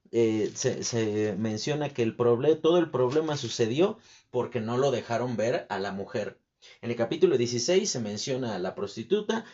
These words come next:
y después se va a mencionar ahorita en este momento a Dalila. Permanentemente el problema, el pecado que tanto respetó Sansón, es ese pecado que lo va a matar más adelante.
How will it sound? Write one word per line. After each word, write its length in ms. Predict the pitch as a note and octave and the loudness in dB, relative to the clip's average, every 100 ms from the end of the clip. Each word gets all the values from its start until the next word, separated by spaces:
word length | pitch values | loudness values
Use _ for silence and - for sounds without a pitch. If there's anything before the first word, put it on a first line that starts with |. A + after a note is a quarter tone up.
| - | -16
y 120 | - A#2+ | -6 -6
después 280 | - B2+ | -4 -4
se 80 | B2+ | -2
va 60 | A#2 | -4
a 40 | |
mencionar 500 | B2 A2+ A2 A2 A2+ | -4 -6 -6 -6 -6
ahorita 400 | G2+ F#2 G2+ G#2 | -4 -6 -6 -6
en 100 | A2 | -6
este 160 | A2+ A#2 | -6 -6
momento 460 | G2+ G2+ G#2+ B2 - | -8 -6 -4 -2 -2
a 80 | G2 | -4
Dalila. 500 | F#2 G2 F#2+ - _ _ - - | -6 -6 -8 -10 _ _ -20 -10
Permanentemente 1200 | - B2 B2 B2+ C#3 E3 F3 D#3 A#2+ C3 D#3 D#3+ B2 | -2 0 0 -2 0 -2 -2 -2 -4 -2 -4 -4 -6
el 120 | - | -4
problema, 540 | G#2 G2+ B2+ C3+ C3 | -4 -2 0 0 -4
el 200 | - G2 | -6 -8
pecado 460 | G#2 - C3 B2 F#2+ | -10 -4 0 0 0
que 100 | G2+ | -6
tanto 400 | - C3 C3 A#2+ | -6 -6 -4 -6
respetó 600 | G2 F2+ - F#2+ B2 A#2+ | -6 -10 -12 -8 -4 -4
Sansón, 540 | F#2+ F2 - D3+ G3 - - _ - | -6 -12 -6 -4 -4 -6 -20 _ -2
es 280 | C3 B2+ | -2 -2
ese 180 | A#2 B2 | -6 -8
pecado 460 | F#2+ F#2+ A#2 C3 C3+ | -8 -6 -4 -2 -4
que 120 | A2+ | -6
lo 180 | G2 F#2 | -6 -4
va 300 | A2 A#2 A#2+ | -2 -4 -4
a 100 | G#2 | -6
matar 500 | G2 F#2 A2 A2+ A#2 | -6 -6 -4 -2 -2
más 320 | A2 G#2+ G#2+ G#2+ | -4 -6 -4 -4
adelante. 680 | G2 G#2 A2 A#2 A#2 F2+ | -4 -2 -2 -2 -4 -10